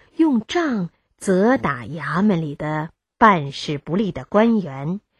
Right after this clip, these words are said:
以及牢中的犯人，一共打了四十几个人，其中还有两个人被打死了。杨巡呢，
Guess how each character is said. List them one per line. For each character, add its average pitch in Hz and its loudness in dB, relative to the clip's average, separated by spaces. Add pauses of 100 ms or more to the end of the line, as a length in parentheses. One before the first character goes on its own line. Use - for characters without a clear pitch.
(160)
以 226 -2
及 254 -2
牢 175 -6
中 247 -2
的 202 -4
犯 208 -4
人， 104 -16 (840)
一 147 -6
共 143 -4 (180)
打 - -12
了 120 -18
四 294 -4
十 160 -10
几 127 -12
个 110 -16
人， 104 -18 (1300)
其 - -10
中 320 0
还 262 -2
有 285 0
两 175 0
个 285 0
人 185 0 (360)
被 - -18 (120)
打 135 -8
死 - -16
了。 - -20 (1600)
杨 202 2
巡 202 0
呢， 285 -4